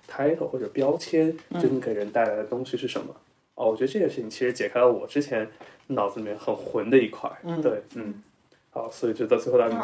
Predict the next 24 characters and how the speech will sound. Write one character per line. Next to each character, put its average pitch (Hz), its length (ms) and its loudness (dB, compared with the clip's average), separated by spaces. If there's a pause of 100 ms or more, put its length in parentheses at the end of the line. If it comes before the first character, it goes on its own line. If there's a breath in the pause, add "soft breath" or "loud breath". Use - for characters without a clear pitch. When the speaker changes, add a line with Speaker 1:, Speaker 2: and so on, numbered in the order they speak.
Speaker 3:
OK，OK， 214 680 -4
我 185 180 -2
快 247 200 -8
速 247 140 -6
总 180 180 -6
结 170 160 -4
一 190 40 0
下 196 200 -4
吧。 160 160 -8
我 170 100 -8
觉 190 140 -4
得 214 100 -4 (300 loud breath)
首 - 140 -10
先 247 180 -4
第 269 100 4
一 269 60 2
件 269 180 2
事 240 220 -2
情 175 260 -6
是 196 200 -6
态 226 180 -4
度 180 140 -4
问 175 160 -4
题， - 200 -12